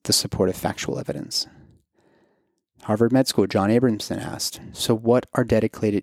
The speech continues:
dedicated clinicians to do?" The first step is to give up the illusion that the primary purpose of modern medical research is to improve Americans' health most effectively and efficiently. In our opinion, he and his co-authors, the primary purpose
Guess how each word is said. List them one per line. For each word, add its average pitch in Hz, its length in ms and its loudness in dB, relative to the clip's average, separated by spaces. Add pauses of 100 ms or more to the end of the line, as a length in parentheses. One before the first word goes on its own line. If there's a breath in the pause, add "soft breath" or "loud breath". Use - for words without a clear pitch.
dedicated 107 460 0
clinicians 101 540 -4
to - 100 -4
do?" 123 300 0 (920 soft breath)
The 107 80 2
first - 300 0
step - 260 0
is 120 80 0
to 107 140 -2
give 101 160 0
up 101 140 0
the 120 80 4
illusion 104 400 2
that 101 100 -8
the - 80 -4
primary 110 400 0
purpose - 340 0
of 104 120 -8
modern 110 340 2
medical 107 300 0
research 107 600 2
is - 120 -4
to - 120 -4
improve 110 320 0
Americans' 104 460 0
health 101 240 0
most 110 280 2
effectively 104 520 0
and 92 100 -2
efficiently. - 560 -2 (440 loud breath)
In 104 140 0
our 110 240 4
opinion, 104 520 -2
he - 140 0
and 101 80 4
his 95 100 -2
co-authors, 101 540 0
the - 80 0
primary 113 480 2
purpose - 480 0